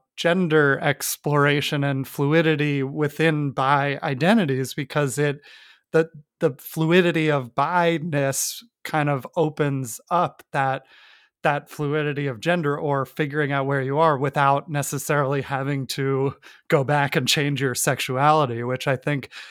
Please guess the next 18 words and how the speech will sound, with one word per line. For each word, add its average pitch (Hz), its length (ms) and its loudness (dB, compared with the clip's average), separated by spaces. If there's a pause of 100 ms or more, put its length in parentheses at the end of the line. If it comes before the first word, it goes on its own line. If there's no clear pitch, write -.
(240)
I've, 143 340 -4
I've 147 200 0
seen 170 240 0
a 160 40 2
lot 156 200 4
of 113 120 -8
gay 147 300 0
men 143 240 2
and 139 160 -2
lesbian 135 400 -2
women 156 300 2
lately, 156 360 2
and, 208 240 2
and 247 360 0
some 160 340 -2
even 180 220 -4
straight 185 320 -4
people 135 360 -6